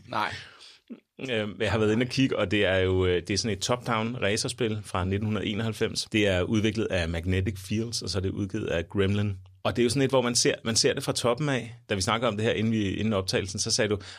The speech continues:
Speaker 2: "Ej, det sagde der ikke rigtig noget," og sådan noget. Da du så så, øh, billedet af det,
Speaker 1: Ja,
Speaker 2: så
Speaker 1: så
Speaker 2: sådan
Speaker 1: husker
Speaker 2: med
Speaker 1: jeg
Speaker 2: det samme.
Speaker 1: det en,
Speaker 2: Yes.
Speaker 1: det med det samme, ja.
Speaker 2: Ja, så griner det der, ikke?
Speaker 1: Jo.
Speaker 2: Øhm, men altså, det, det er også sådan noget igen, hvor man har våben. Selvom det her, vi er ikke i fremtiden længere, der er det bare sådan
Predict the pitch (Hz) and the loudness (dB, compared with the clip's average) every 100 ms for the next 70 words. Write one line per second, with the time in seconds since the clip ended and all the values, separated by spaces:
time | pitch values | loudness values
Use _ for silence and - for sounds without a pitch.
0 | - 85 95 98 107 110 110 92 95 98 | -10 -6 -4 -2 0 0 2 0 0 -2
1 | 95 92 92 90 98 90 104 95 113 - | -2 0 0 0 -2 -2 -2 -2 -2 2
2 | 127 117 - - 90 - 95 101 107 110 | 2 0 -4 -12 -8 -8 -2 0 4 4
3 | 90 95 92 - 92 - - 101 98 104 | 4 2 -4 -4 -2 -2 -4 0 2 2
4 | 87 80 90 85 82 101 104 87 82 73 | 2 4 2 0 -4 0 0 0 0 -4
5 | 82 87 90 92 - - _ - - - | -4 -2 -2 -2 -12 -20 _ -6 -4 0
6 | 107 101 110 95 95 95 139 - - 104 | 0 2 2 2 2 0 -4 -8 0 0
7 | - - - - - - - 101 95 95 | 0 -8 -20 -20 -20 -18 -4 0 0 -2
8 | 90 95 - 131 117 107 110 101 120 - | -4 -10 -6 0 2 2 2 0 -2 0
9 | 135 110 113 135 107 98 117 120 101 92 | 4 4 4 2 2 2 0 0 0 0
10 | 85 80 120 - 156 156 - _ _ - | -2 2 2 2 -4 -8 -14 _ _ -6
11 | - 107 92 90 82 90 98 117 104 95 | -2 0 0 0 0 0 0 0 0 -2
12 | 95 92 90 95 110 95 87 90 92 92 | -4 -4 -4 -4 -4 -4 -4 -4 -4 -4
13 | 90 92 85 82 - - 90 | -4 -4 -6 -6 -8 -10 -16